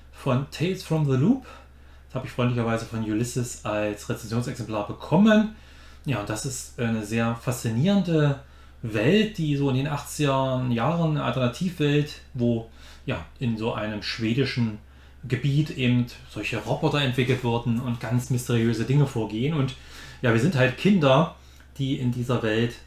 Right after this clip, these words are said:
unterwegs sind, die versuchen, diese Mysterien, diese Abenteuer zu lösen. Und das ist ein sehr spannendes Setting. Äh, gibt's auch ein Brettspiel von, zu dem ich demnächst mehr berichten werde. Es gibt ja eine Serie, zumindest eine erste Staffel davon,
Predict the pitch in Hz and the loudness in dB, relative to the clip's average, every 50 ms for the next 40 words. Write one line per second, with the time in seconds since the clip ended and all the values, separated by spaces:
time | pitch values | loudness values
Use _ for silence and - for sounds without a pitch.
0 | - - 131 120 123 104 113 131 160 165 - - 151 147 147 147 147 147 143 - | -8 -6 -2 0 0 2 4 4 2 2 0 0 2 4 4 6 4 4 2 2
1 | 120 113 110 110 107 107 - - - - - - - 123 113 120 120 120 120 120 | 0 0 0 0 -2 -4 -6 -12 -20 -20 -20 -6 -4 -2 0 0 2 0 0 0
2 | 117 107 110 110 107 - - 113 104 110 107 110 107 107 107 - - - - - | -2 -2 -4 -4 -6 -4 -2 0 0 2 0 0 -2 -4 -8 -10 -14 -20 -20 -18
3 | - - - - - 101 107 123 120 120 120 113 113 - - 139 120 120 127 151 | -10 -6 -6 -4 -2 0 0 0 2 2 2 0 0 2 2 4 6 6 6 6
4 | 190 165 143 151 175 175 - - - - - - 123 123 139 147 156 143 143 135 | 6 4 4 4 2 2 -2 -8 -20 -12 -6 -2 0 2 2 2 2 2 2 4
5 | 123 127 123 117 - - - 123 147 196 214 208 196 - - - 175 165 - 180 | 4 4 4 2 2 0 2 4 6 6 6 4 4 2 2 0 0 0 0 0
6 | 175 170 170 170 160 135 165 - - - - - 98 101 95 - - 131 - - | 0 0 0 0 0 0 -2 -2 -4 -6 -10 -10 -10 -10 -8 -4 -4 -2 -2 -2
7 | 135 127 131 127 - 131 123 123 123 123 120 - 123 117 123 117 120 120 - - | -2 -2 -2 -2 0 2 2 2 2 0 -2 -2 -2 -2 0 0 0 -2 -4 -2
8 | - 120 117 117 120 120 - 120 117 113 113 120 113 123 - - - 123 117 113 | 0 2 2 2 0 0 -2 -2 0 0 -2 -4 -6 -6 -6 -4 0 0 0 0
9 | 110 113 113 110 110 110 - - - - - - - - - - - - - - | 0 -2 -2 -2 -4 -6 -10 -16 -20 -20 -20 -20 -16 -14 -14 -12 -12 -10 -8 -6
10 | 110 104 104 104 101 95 95 107 113 127 151 156 151 147 131 117 110 101 - - | -6 -4 -4 -6 -6 -2 0 2 2 4 4 4 4 4 2 2 0 -2 -4 -6
11 | 113 104 - - 113 107 120 120 113 - - 117 - 139 135 139 151 139 131 127 | -6 -6 -8 -8 -8 -8 -6 -8 -8 -8 -10 -8 -4 -4 -2 0 2 2 2 2
12 | 127 - - 127 123 123 120 | 0 0 2 2 4 4 4